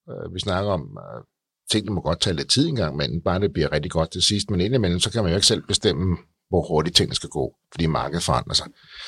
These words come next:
Nu er vi jo alle sammen blevet kastet ud i, i en, to meget store uforudsete, øh,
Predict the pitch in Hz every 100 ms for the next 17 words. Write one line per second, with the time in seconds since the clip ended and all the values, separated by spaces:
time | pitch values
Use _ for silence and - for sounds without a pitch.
0 | - - - 90 90 80 73 87 80 69
1 | 82 78 71 80 85 73 78 65 - _
2 | _ _ _ _ - 80 76 - 123 113
3 | 92 - - - - 117 64 76 98 -
4 | 92 90 95 - 95 76 - 65 71 -
5 | _ 101 85 82